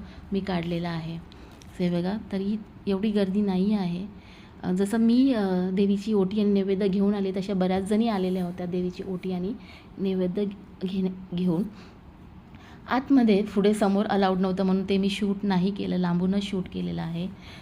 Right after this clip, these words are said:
So आता हे बघा, तुम्हाला दाखवते मी लांबूनच आमची देवी कशी दिसते ती. खूपच सुंदर रूप आहे तिचं आणि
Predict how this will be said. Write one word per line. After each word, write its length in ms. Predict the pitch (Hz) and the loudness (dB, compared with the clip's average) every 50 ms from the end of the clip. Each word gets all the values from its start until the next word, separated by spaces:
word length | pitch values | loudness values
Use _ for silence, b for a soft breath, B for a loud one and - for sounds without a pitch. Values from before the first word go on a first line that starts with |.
| B B - - | B B -14 -8
So 80 | 233 | -8
आता 140 | 214 214 220 | -6 -4 -2
हे 120 | 208 202 202 | -2 0 0
बघा, 260 | 202 190 202 202 220 214 | 0 0 0 -2 -4 -2
तुम्हाला 260 | - 208 180 170 175 170 | -2 0 2 2 2 2
दाखवते 520 | 180 175 175 175 - 214 214 214 208 190 | 0 -2 -2 -2 -4 -4 -2 0 0 2
मी 140 | 180 180 202 196 B B B B B B B B B - | 2 2 0 -2 B B B B B B B B B 0
लांबूनच 560 | 220 214 190 196 196 214 220 196 185 190 190 - - - - - - | 2 4 4 4 4 4 4 4 4 2 -2 -6 -12 -16 -18 -10 -6
आमची 260 | 180 175 175 - 208 | -4 -4 -4 -4 -6
देवी 260 | 196 196 190 185 180 185 | -4 -2 -2 -2 -2 -2
कशी 300 | - 202 185 - - 214 | -4 -4 -4 -4 -4 -2
दिसते 380 | 196 214 196 196 - - 185 | 0 0 -2 -2 -2 -4 -6
ती. 100 | 190 - 180 - | -4 -6 -8 -6
खूपच 420 | - 196 185 - - 220 220 220 - | -6 -6 -6 -4 -4 -4 -4 -2 0
सुंदर 340 | 214 202 196 190 196 196 | 0 2 2 2 2 2
रूप 280 | 185 190 196 208 202 214 | 2 0 0 0 -2 -2
आहे 240 | 208 180 170 175 180 | -2 -2 -2 -2 -4
तिचं 340 | 180 180 170 165 180 180 208 202 B B B B B B B - | -4 -6 -6 -6 -6 -6 -8 -8 B B B B B B B -8
आणि 120 | 233 226 | -6 -6